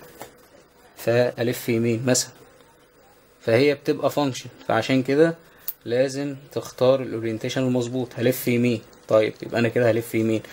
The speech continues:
طيب، بعد ما لفيت يمين انا وصلت هنا، اعمل ايه؟ هاكسكيوت الاكس اللي هي كام؟ واحد.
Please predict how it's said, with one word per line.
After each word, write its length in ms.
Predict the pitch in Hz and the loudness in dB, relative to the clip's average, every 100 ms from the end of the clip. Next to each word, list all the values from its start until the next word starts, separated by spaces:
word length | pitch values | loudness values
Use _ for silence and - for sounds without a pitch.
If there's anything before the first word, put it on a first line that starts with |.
| - - | -18 -2
طيب، 200 | - 117 | 4 4
بعد 200 | 117 131 | 4 2
ما 140 | 131 123 | 0 -4
لفيت 340 | 117 - 127 | -8 -10 -6
يمين 240 | 120 123 120 | -4 -2 -2
انا 140 | 117 | -4
وصلت 380 | 113 - 127 123 | -4 -2 -2 0
هنا، 340 | 120 113 - | -2 -2 -4
اعمل 280 | 127 120 113 | -4 -2 0
ايه؟ 180 | 113 117 - - _ - - _ - - - - | -2 -4 -8 -20 _ -20 -20 _ -20 -20 -20 -8
هاكسكيوت 680 | 113 117 - 120 123 127 139 - - - - _ _ _ _ _ _ _ _ _ _ _ _ _ - _ _ _ - - - - - - _ _ | -4 -4 -6 -8 -4 -2 -2 -6 -20 -20 -20 _ _ _ _ _ _ _ _ _ _ _ _ _ -20 _ _ _ -20 -20 -20 -20 -20 -20 _ _
الاكس 540 | 120 98 123 - - - - _ _ _ - | -6 -4 -6 -6 -10 -12 -20 _ _ _ -4
اللي 140 | 110 | 0
هي 200 | 117 120 | 2 2
كام؟ 300 | 113 120 117 - - - - - - - | 0 -2 -4 -8 -20 -20 -20 -20 -20 -14
واحد. 400 | 120 117 113 - | -2 0 -2 -8